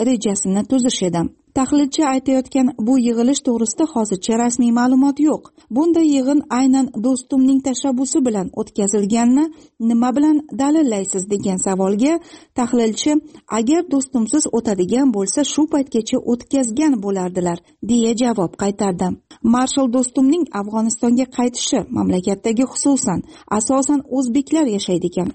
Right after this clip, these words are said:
shimoldagi vaziyatga qanday ta'sir qilishi mumkin? Do'stumning ortida qanday kuch bor? Olim Ko'hkanning aytishicha, Do'stum Tolibonga qarshi kurashda muhim ramzga aylangan. Do'stum ramzdir.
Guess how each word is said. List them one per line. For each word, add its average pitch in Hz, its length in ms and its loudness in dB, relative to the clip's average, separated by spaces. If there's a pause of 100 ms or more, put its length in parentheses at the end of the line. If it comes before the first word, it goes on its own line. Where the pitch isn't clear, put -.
(120)
shimoldagi 220 600 0
vaziyatga 226 480 -2 (100)
qanday 214 300 0 (100)
ta'sir 269 280 0 (100)
qilishi 202 300 0
mumkin? 185 380 -2 (400)
Do'stumning 269 680 2
ortida 226 400 -4 (120)
qanday 214 320 0 (140)
kuch 330 220 -2
bor? 175 240 -4 (400)
Olim 320 200 2 (100)
Ko'hkanning 294 580 2 (200)
aytishicha, 180 480 -10 (260)
Do'stum 190 400 0 (400)
Tolibonga 262 580 2 (100)
qarshi 277 260 -2
kurashda 247 440 -2
muhim 254 360 0 (280)
ramzga 254 400 0 (140)
aylangan. 196 520 0 (440)
Do'stum 247 440 0 (160)
ramzdir. 226 540 -2